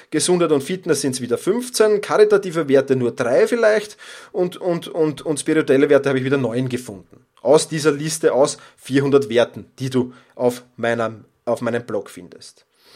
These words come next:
Ja, und die gehst du dann einfach durch und, und, und, und, und wenn du diese, diese Werte dann hast, dann geht's darum, dass du dir die aus diesen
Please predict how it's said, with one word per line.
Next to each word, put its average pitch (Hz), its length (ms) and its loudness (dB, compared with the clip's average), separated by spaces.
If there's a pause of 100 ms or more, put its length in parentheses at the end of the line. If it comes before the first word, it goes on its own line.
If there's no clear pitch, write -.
(560)
Ja, 208 120 6
und 190 160 2
die 180 100 -4
gehst 220 240 -4
du 226 60 -2
dann 214 160 6
einfach 202 320 0
durch 180 340 0
und, 127 240 0
und, 139 300 -4
und, 139 340 -6
und, 135 300 -6
und 127 260 -8
wenn 131 160 -4
du 127 80 0
diese, 127 300 -2
diese 123 320 -4
Werte 160 300 0
dann 123 200 -4
hast, - 480 -4 (380)
dann 175 240 -4
geht's 247 240 -4
darum, 247 240 2
dass 226 160 4
du - 40 -12
dir 220 120 -8
die 226 200 -6
aus 143 200 0
diesen 156 560 -8